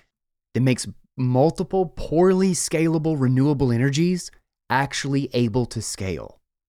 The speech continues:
And in doing so, that is going to completely change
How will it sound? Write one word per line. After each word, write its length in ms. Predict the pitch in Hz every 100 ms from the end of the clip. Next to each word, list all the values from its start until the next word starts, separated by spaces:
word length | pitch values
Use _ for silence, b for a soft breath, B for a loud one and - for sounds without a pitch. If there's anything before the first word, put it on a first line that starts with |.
| _ _ _ _ _ _ _ 110
And 100 | 117
in 100 | 113
doing 320 | 156 175 143
so, 180 | 139 120
that 160 | 127
is 140 | 123 110
going 240 | 127 117
to 100 | 117
completely 800 | - 123 - - 123 156 151 139
change 680 | 113 123 110 98 90 92